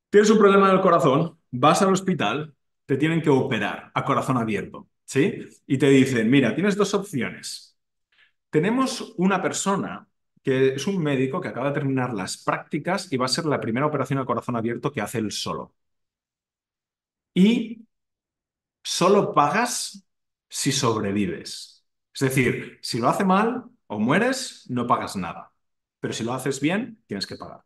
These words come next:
¿vale? Luego tienes otro que cobra mucho más, cobra cien mil y los cobra por anticipado, aunque te dejan financiarlo. Firmas, te ponen una deuda y ya lo pagarás después, ¿sí?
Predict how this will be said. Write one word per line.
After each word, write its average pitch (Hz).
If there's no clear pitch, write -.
¿vale? 151
Luego 214
tienes 269
otro 233
que -
cobra 185
mucho 151
más, 95
cobra 170
cien 113
mil 143
y -
los 135
cobra 156
por 131
anticipado, 110
aunque 117
te 113
dejan 143
financiarlo. 113
Firmas, 220
te -
ponen 127
una 120
deuda 202
y 139
ya 123
lo 110
pagarás 98
después, -
¿sí? 185